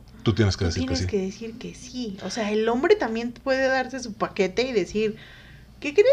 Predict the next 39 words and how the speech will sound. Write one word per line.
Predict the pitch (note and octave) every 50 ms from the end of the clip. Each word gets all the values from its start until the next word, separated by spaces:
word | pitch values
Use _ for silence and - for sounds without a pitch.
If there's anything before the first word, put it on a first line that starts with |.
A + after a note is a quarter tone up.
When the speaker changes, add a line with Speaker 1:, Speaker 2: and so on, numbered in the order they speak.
| C#5+ B4+ G#4
Speaker 2:
reina? | E4 A#3+ A3+ G#3+ G3 G3
Que | G3 - G3+
te | G#3 G#3
voy | G3+ G3+ A3
a | C#4
dejar | D#4 D4+ A#3 B3+ B3
con | - C4+ C#4 C4
ganas | A3+ A3 A#3 B3 B3+
de | C4+ C#4+
más. | D#4 B4 C5+ C5 - - -
Hoy | - C#4+ E4
no". | F#4 G4+ G#4 C5+ E5+ - - - - - - - - - - - - -
Speaker 1:
O | - E3+
simplemente | - - C4+ C#4 C#4+ D#4+ D4 C#4 D4 C#4+ - E3+
no | D3 D3 D3 D#3
es | E3 D#3+
que | - G#3+ G3
se | G3 F3 D3
quiera | - E3 D#3 D#3+
dar | D#3 D3+ D3+
su | - F3
paquete. | E3 F#3 - A#3 A#3 - - - - - - - -
Hoy | - C#3+ E3+ F3+
no | F3+ F#3+
tiene | F#3+ - G#3 G3 G#3+ G3
ganas. | F#3 F#3+ G3+ G#3+ E3+ F2+ F2+ - - - - -
Punto. | - - E3+ G#3+ B3+ A#3+ - F#2+ - - - - - -
Speaker 2:
Sí, | - - G4+ C5 D#5 E5 E5 D#5 B4
o | D4+
sea, | B3 - B3 A3+
pues | G#3+ B3 B3+ D4
es | F4+ F4
que | - A4+
Speaker 1:
Y | A4
Speaker 2:
es | G4+
Speaker 1:
no, | G4 F#4
Speaker 2:
válido. | G4+ G#4 G4+ F#4+ F4 D#4+
Speaker 1:
ah, | - - - - - -
claro. | - D#3 D#3 F3 G#3 A#3 A3+ F#3+ A#2 D#2+ -